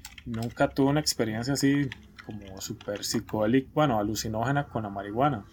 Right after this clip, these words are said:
Sí es psicodélica porque la percepción cambia, y eso era lo que a mí me gustaba al usarla, que me gustaba mucho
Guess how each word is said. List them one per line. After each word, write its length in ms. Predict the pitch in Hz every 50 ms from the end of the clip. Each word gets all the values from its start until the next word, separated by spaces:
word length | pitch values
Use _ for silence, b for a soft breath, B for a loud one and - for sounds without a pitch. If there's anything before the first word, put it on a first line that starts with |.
| - -
Sí 240 | - - - 143 143
es 80 | 147 - -
psicodélica 760 | - 190 - - 170 160 147 147 160 180 175 - 185 175
porque 600 | - - - 120 - - - 120 113 110 107 107 B B B B B B B B B B -
la 180 | - 123 107 -
percepción 560 | - 123 113 - - 107 - - 139 131 123
cambia, 600 | - - 165 165 170 175 175 180 175 165 156 - - -
y 360 | - 123 120 117 113 113 113
eso 280 | 113 113 117 - 151 147
era 200 | 147 147 147 135
lo 160 | 120 107 -
que 100 | - 117
a 20 |
mí 80 | 113 110
me 140 | 120 139 147
gustaba 600 | 131 120 - - - 127 123 139 147 151 143 139 - - - -
al 160 | 127 117 113
usarla, 500 | 110 107 - 165 170 185 175 131 110 - -
que 420 | - - 113 110 110 107 110 104 B B B B B B B B B B -
me 120 | 120 117
gustaba 340 | 117 107 - - 123 117 123
mucho 560 | 135 143 151 147 - 165 156 147 135 113